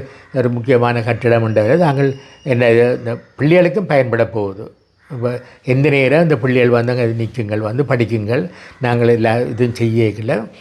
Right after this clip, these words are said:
அப்படி நல்ல ஒரு வேலை செய்கிறீங்கன்னு சொல்லி வெளிநாட்டுல உள்ள ஆட்கள்,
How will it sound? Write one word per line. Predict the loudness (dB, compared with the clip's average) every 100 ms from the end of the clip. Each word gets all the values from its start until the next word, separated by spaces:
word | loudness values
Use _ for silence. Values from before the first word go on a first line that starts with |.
| -16
அப்படி | -2 2 2
நல்ல | 2 2 2
ஒரு | 2
வேலை | 2 0 0
செய்கிறீங்கன்னு | 0 0 0 -2 -4
சொல்லி | -4 0
வெளிநாட்டுல | 2 4 2 0 0
உள்ள | 0 2 2
ஆட்கள், | 0 0 -4